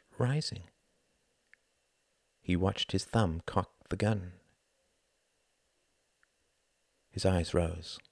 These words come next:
Count Orski was on his knees, about ten feet away, his eyes wide. Klaus took a step forward. The room swayed. Jorgen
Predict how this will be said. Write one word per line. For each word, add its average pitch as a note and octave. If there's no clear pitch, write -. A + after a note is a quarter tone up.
Count -
Orski C#3+
was G2
on F#2+
his F2+
knees, A2
about F#2+
ten A#2+
feet A2+
away, F#2+
his G2+
eyes F#2+
wide. B2+
Klaus F2+
took -
a -
step -
forward. F#2
The F2+
room -
swayed. A2+
Jorgen D#2